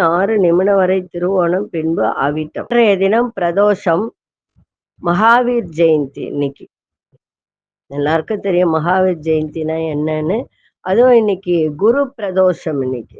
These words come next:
ரொம்ப விசேஷமான ஒரு நாள். இன்னைக்கு நம்ம எல்லாருமே சிவபெருமானை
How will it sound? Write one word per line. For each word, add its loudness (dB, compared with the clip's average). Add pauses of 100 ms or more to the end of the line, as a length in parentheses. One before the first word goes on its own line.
ரொம்ப 0
விசேஷமான 2 (100)
ஒரு 0
நாள். -2
இன்னைக்கு -4 (600)
நம்ம -2 (420)
எல்லாருமே 2
சிவபெருமானை 2